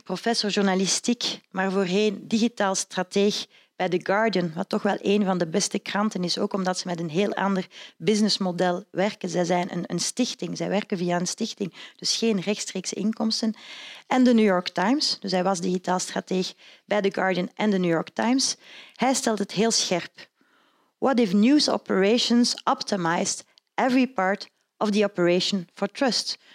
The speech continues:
Dus eigenlijk moeten we niet naar een commercieel model gaan, maar we moeten gaan naar de geloofwaardigheid. Alles moet continu gecheckt worden op de bron, wie is de verspreider enzovoort. Ja, wat?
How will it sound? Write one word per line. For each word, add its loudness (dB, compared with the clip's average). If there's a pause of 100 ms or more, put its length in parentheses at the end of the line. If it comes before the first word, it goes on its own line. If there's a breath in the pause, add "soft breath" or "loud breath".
(180 soft breath)
Dus -4
eigenlijk 0
moeten 0
we 2
niet 6
naar 0
een -10
commercieel 0
model 0
gaan, 0
maar 0
we 0
moeten 2
gaan -2
naar 0
de -2
geloofwaardigheid. -4
Alles -4
moet 0 (240 soft breath)
continu 2
gecheckt -4
worden -6
op -8
de -4
bron, 0 (320 loud breath)
wie 0
is 2
de 0
verspreider -2
enzovoort. -6 (440 loud breath)
Ja, 2
wat? 0